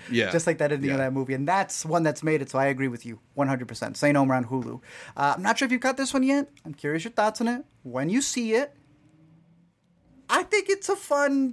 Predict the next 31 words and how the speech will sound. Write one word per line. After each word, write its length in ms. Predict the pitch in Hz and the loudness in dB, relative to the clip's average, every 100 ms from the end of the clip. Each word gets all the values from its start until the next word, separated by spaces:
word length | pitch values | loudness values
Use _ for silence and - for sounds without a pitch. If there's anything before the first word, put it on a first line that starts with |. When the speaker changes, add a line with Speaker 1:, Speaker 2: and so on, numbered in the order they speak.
| - | 0
Speaker 2:
decent, 560 | 254 247 - 247 233 | 2 2 2 0 -2
heartfelt 520 | - 233 226 - 220 | -2 0 0 2 0
movie. 200 | 196 196 | 2 2
Speaker 1:
Yeah. 120 | 359 285 | 4 2
Speaker 2:
The 80 | 175 | 0
Year 180 | 160 214 | 0 0
in 80 | 214 | 0
Between, 520 | 208 - 180 175 160 - - | -2 -2 -2 -2 -4 -10 -8
uh, 220 | - 151 147 | 0 2 2
directed, 600 | 139 165 170 185 165 165 | 2 0 2 0 -2 -6
written, 400 | - 143 170 170 | -4 0 0 0
and 160 | 165 156 | -2 -4
starring 400 | - 151 156 156 - | 0 2 4 2 2
Alex 320 | 147 156 - | 2 2 0
Heller. 380 | 156 151 151 143 | 2 2 2 0
We 160 | 139 | -2
got 240 | 131 147 147 | 0 0 0
to 80 | |
see 100 | 143 | -6
this 160 | 156 143 | -8 -4
one 100 | 151 | -2
at 80 | 143 | 0
Tribeca 560 | 135 143 143 147 143 | 0 2 2 2 2
last 300 | 139 143 135 | 2 0 0
year 140 | 143 135 | -2 -2
virtually, 460 | 135 196 196 190 | 0 0 0 -2
then 180 | 175 170 | 0 0
got 140 | 165 185 | 0 -2
to 60 | |
see 260 | 165 226 240 | -6 0 0
it 120 | 196 | 0